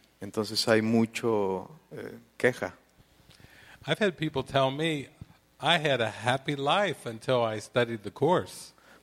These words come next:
Speaker 1: Mucha gente me había dicho, "Yo tuve una vida feliz hasta que llegué al curso."
Speaker 2: Uh, another, a friend of mine, uh, Gary Renard,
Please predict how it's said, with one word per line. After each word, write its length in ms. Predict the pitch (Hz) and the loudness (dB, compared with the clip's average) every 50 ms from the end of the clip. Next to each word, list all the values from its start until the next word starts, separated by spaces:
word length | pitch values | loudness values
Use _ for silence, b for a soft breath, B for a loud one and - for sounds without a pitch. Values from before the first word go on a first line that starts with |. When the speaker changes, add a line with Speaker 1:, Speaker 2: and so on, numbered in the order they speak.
| _ | _
Speaker 1:
Mucha 220 | 120 110 - 135 123 | -4 0 2 2 2
gente 380 | - - 127 123 117 - 123 | 4 2 2 2 4 2 2
me 100 | 117 110 | 4 4
había 180 | 107 110 110 110 | 6 6 6 6
dicho, 440 | 110 110 107 - - 131 117 110 107 | 4 2 0 0 4 6 8 8 8
"Yo 180 | 107 127 139 - | 8 6 6 6
tuve 200 | - 143 139 147 | 6 6 6 6
una 160 | 143 143 135 | 6 4 2
vida 300 | - - 123 120 131 127 | 2 4 6 8 8 6
feliz 500 | 127 - 110 98 98 104 113 117 - - | 6 2 -2 0 0 0 -2 0 -2 -4
hasta 260 | 113 - - - 101 | -4 -4 -4 -6 -6
que 140 | - - 101 | -4 -2 0
llegué 240 | 98 95 95 98 98 | 0 0 2 0 0
al 160 | 98 101 - | -2 -2 -6
curso." 520 | - - 104 104 104 101 - - 92 90 - _ _ _ _ B B B B B B B B B B B B B B B B B B B B _ - | -4 -2 0 0 0 -2 -6 -8 -10 -12 -14 _ _ _ _ B B B B B B B B B B B B B B B B B B B B _ -10
Speaker 2:
Uh, 360 | 113 113 110 110 110 110 113 117 123 _ _ _ B B B B B B B B B B B B B B _ _ _ - | -8 -8 -8 -8 -8 -10 -12 -14 -18 _ _ _ B B B B B B B B B B B B B B _ _ _ -8
another, 520 | - 117 123 139 156 175 185 165 147 143 - - | -6 -2 2 2 4 4 4 2 0 0 -2 -4
a 100 | 123 123 | -4 -4
friend 340 | - - 160 165 180 180 | 0 0 2 2 2 2
of 100 | 170 156 | 0 0
mine, 400 | 143 139 135 135 135 135 131 127 | 2 2 2 2 0 -2 -4 -6
uh, 220 | 123 113 117 117 120 | -4 -2 -2 -2 -2
Gary 320 | 117 127 139 143 151 151 | -2 -2 0 0 0 0
Renard, 580 | 143 139 135 139 147 165 170 147 120 110 113 | -2 -4 -6 -4 -2 0 0 0 0 -2 -4